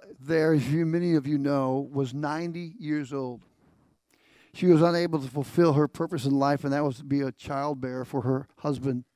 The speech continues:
Abraham. And look what it says. It says in verse ten, "Then one of them said, 'I will surely return to you about this time next year,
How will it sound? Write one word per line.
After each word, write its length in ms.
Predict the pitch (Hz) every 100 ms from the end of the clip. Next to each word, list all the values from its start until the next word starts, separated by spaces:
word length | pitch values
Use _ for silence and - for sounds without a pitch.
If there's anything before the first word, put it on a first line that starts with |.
| -
Abraham. 460 | 156 143 123 117 _ _ _ _ _ _ _ _ _ -
And 80 | 185
look 120 | 226
what 160 | 202
it 60 | 160
says. 500 | - 151 127 - - _ _ _ _ _ -
It 60 |
says 240 | 151 180 151
in 80 | 139
verse 240 | 165 -
ten, 300 | - 151 139 _ _ _ _ _
"Then 300 | 127 175 202
one 180 | 190 180
of 80 | 175
them 140 | 170
said, 360 | 123 151 135 120 _ _ _ _ _ _ _
'I 140 | 143 165
will 140 | 170
surely 460 | - - 180 190 190
return 600 | 190 185 - 165 165 165
to 140 | - 143
you 340 | 139 143 143
about 360 | 131 139 147 160
this 180 | 147
time 320 | - 151 147 143
next 340 | 143 - -
year, 360 | 131 110 98